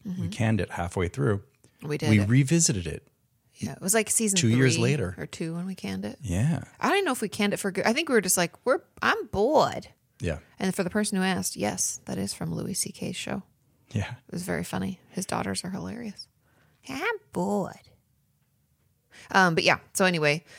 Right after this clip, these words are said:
Speaker 2: that's bothering me what his name was. I'm to look it up.
Speaker 1: Okay. Well, uh, what happened this week? Let's see.
Speaker 2: Yes,
Speaker 1: Let's
Speaker 2: what happened?
Speaker 1: see.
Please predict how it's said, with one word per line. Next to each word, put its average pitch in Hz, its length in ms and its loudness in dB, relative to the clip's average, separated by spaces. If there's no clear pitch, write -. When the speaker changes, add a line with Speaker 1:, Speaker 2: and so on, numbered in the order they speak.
Speaker 2:
that's 185 160 0
bothering 160 340 2
me 151 100 -2
what 156 160 -2
his 170 200 -4
name 135 240 -2
was. 123 280 -4
I'm 170 100 -8
to - 120 -12
look 131 140 -10
it - 60 -10
up. - 160 -8
Speaker 1:
Okay. 123 340 2
Well, 127 360 6
uh, 90 640 6
what 101 460 0
happened 107 460 2
this 104 240 2
week? 87 280 -4
Let's 107 220 0
see. - 280 4
Speaker 2:
Yes, 151 200 0
Speaker 1:
Let's 90 80 2
Speaker 2:
what 85 120 -2
happened? 110 400 0
Speaker 1:
see. - 80 -14